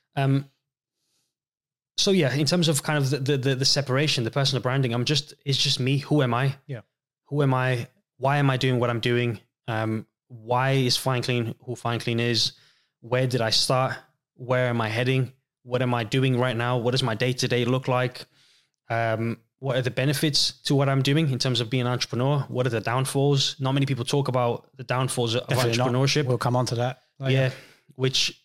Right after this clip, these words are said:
Speaker 1: again, I think with social media, it's quite easy for people to glorify entrepreneurship and glorify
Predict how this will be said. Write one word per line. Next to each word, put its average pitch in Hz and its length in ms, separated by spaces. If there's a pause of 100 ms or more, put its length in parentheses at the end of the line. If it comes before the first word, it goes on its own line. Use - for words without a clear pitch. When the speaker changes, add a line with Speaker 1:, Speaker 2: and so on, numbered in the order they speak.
(800)
Speaker 1:
again, 139 320
I 113 60
think 135 280
with 135 400
social 139 340
media, 131 280
it's 113 100
quite 127 280
easy 143 280
for 120 100
people 123 320
to 117 460 (920)
glorify 120 760 (260)
entrepreneurship 135 720 (280)
and 110 420 (320)
glorify 123 800